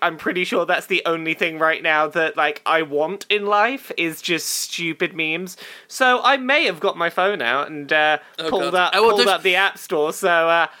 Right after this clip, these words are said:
Speaker 1: have fun
Speaker 2: don't
Speaker 1: if
Speaker 2: do what I did. Um,
Speaker 1: Right.
Speaker 2: that's the
Speaker 1: <laughs>
Speaker 2: problem.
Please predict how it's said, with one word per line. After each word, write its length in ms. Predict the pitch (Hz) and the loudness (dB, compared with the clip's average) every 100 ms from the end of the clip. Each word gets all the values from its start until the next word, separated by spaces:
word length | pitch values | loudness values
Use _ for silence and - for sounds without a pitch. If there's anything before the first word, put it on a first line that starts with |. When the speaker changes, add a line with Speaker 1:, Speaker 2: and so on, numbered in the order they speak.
| - | -14
Speaker 1:
have 220 | - 214 202 | -2 -2 0
fun 180 | - 226 | 2 2
Speaker 2:
don't 200 | 240 190 | 2 2
Speaker 1:
if 140 | 175 | 2
Speaker 2:
do 140 | 254 | 2
what 160 | 240 226 | 2 2
I 180 | 208 202 | 2 0
did. 440 | 196 143 123 - - _ _ 151 | -2 -8 -8 -12 -14 _ _ 0
Um, 180 | 156 | 2
Speaker 1:
Right. 400 | 156 139 151 208 | 4 4 2 2
Speaker 2:
that's 260 | 196 220 - | 2 0 2
the 120 | 254 | 0
Speaker 1:
<laughs> 120 | 233 214 | 2 2
Speaker 2:
problem. 420 | 180 - 139 | 2 0 -8